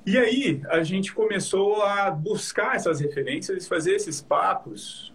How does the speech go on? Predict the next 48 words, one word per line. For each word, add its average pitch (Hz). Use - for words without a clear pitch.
tentando 233
aprender 220
um 220
pouquinho 220
com 226
todo 214
mundo 220
de, -
dessas 185
várias 180
partes 175
do 175
país. 180
E 165
a 165
gente 214
sabe, 113
é -
diferente, 160
a 120
gente -
precisa, 170
ah, 117
sempre 214
contextualizar 165
na 127
nossa 131
cidade, 139
na 123
nossa 120
região, 127
pra 240
ver 180
se 190
aquilo 165
que 151
tá 139
sendo 127
feito 143
faz 131
sentido 127
pra 104
gente, 143
servir 127
como 127
inspiração 123
ou 151
não. -